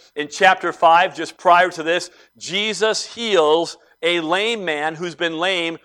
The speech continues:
for thirty-eight years.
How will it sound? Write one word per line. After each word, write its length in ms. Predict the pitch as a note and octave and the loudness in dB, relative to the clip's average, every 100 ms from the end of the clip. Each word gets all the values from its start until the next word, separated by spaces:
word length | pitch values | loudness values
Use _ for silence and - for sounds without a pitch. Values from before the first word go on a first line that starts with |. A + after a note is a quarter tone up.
| _ | _
for 260 | _ F3 E3+ | _ 2 2
thirty-eight 1120 | - - G#3 A3 A3 A3+ G#3+ F#3+ G3 G3+ - | 0 2 6 6 2 -4 -4 2 2 2 -4
years. 920 | C#3+ C3 F#3 G3+ F3+ B2+ G#2+ A2+ - | -20 -8 -2 2 4 4 0 -10 -20